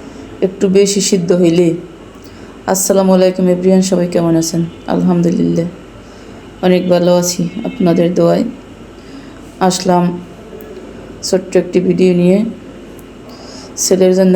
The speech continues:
ডিম সিদ্ধ করলাম, তারপর আসলাম ডৌয়া ফল আনছিলাম, সেইটা আবার খাওয়ার জন্য ধুইয়া তারপর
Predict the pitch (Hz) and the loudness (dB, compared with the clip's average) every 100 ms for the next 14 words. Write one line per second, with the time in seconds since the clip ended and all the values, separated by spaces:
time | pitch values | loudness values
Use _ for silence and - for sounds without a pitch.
0 | 175 175 175 190 175 180 - 180 180 185 | 2 0 0 0 0 0 0 0 2 0
1 | 117 - - - - - - - - - | 0 -6 -14 -18 -18 -16 -16 -16 -16 -16
2 | - - 190 175 180 175 180 180 180 180 | -18 -4 -2 0 2 2 0 0 0 0
3 | - - - - - - - - - - | -2 -10 -18 -20 -20 -20 -20 -20 -20 -20
4 | - - - - - 190 196 190 190 190 | -20 -20 -20 -20 -6 0 4 4 4 2
5 | 185 180 185 190 185 196 226 240 - - | 2 2 0 0 0 0 -2 -8 -16 -20
6 | - - - - - - - 190 190 185 | -20 -20 -20 -20 -20 -6 0 0 2 4
7 | 185 185 190 185 180 190 180 156 165 - | 2 2 2 2 2 2 2 2 -2 -8
8 | - - - - - - - - - - | -20 -20 -20 -20 -20 -20 -20 -20 -20 -10
9 | - 175 185 196 196 196 190 185 | -2 2 4 4 2 2 0 2